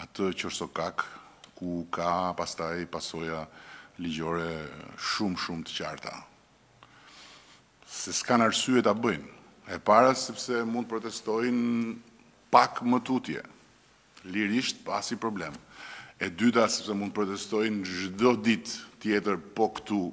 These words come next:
ku e kanë bërë zakon ta bëjnë. Dhe e treta, sepse kjo nuk është i çështje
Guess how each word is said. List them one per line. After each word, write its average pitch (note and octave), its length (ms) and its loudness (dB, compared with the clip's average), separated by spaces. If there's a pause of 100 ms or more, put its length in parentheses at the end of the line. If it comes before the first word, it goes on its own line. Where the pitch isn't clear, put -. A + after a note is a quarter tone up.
(140)
ku G2+ 220 -2 (920)
e F2+ 80 -6
kanë F2 240 -4
bërë F2+ 680 -2
zakon E2+ 440 -6
ta D2+ 120 -6
bëjnë. D3 400 2 (920)
Dhe A#2+ 200 0
e C3 60 -2
treta, A#2+ 380 2
sepse - 460 -4
kjo C3 180 2
nuk B2+ 300 2
është C3 160 -4
i - 100 -10
çështje B2 440 0